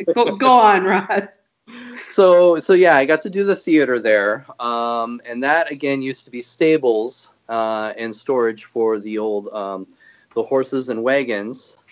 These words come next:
Speaker 1: And then,
Speaker 2: Mm-hmm.
Speaker 1: of course, I got to do, uh, the old bead zone that was up there.
Speaker 2: Mm-hmm.
Speaker 1: And that was pretty cool because that, again, was one of those, you know, ghost stories that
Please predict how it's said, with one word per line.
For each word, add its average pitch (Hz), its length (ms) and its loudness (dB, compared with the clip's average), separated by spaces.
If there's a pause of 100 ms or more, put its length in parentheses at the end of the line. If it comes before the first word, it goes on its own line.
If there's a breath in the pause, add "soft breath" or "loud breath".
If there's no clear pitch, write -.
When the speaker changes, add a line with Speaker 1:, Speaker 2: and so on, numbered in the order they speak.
(180 soft breath)
Speaker 1:
And 120 220 -8
then, 139 140 0
Speaker 2:
Mm-hmm. 139 140 -2
Speaker 1:
of 156 40 -4
course, 147 500 -2
I 135 100 -8
got 151 220 -8
to 160 120 -8
do, 151 560 -2 (360 soft breath)
uh, 123 240 -2
the 131 220 -4
old 127 260 0
bead 202 300 -6
zone 90 440 -8 (840)
that 110 120 -2
was 110 160 -6
up 110 220 -4
there. 78 400 -6 (540 soft breath)
Speaker 2:
Mm-hmm. 240 160 -8
Speaker 1:
And 107 400 -4
that 196 200 -2
was 190 160 0
pretty 139 260 -2
cool 113 280 -2
because 113 440 -6
that, 190 360 -4
again, 156 420 -4
was 123 200 -4
one 143 160 -6
of 139 80 -8
those, 131 320 -4
you 127 60 -6
know, 120 100 -6
ghost 131 300 -4
stories 120 320 -6
that 120 120 -8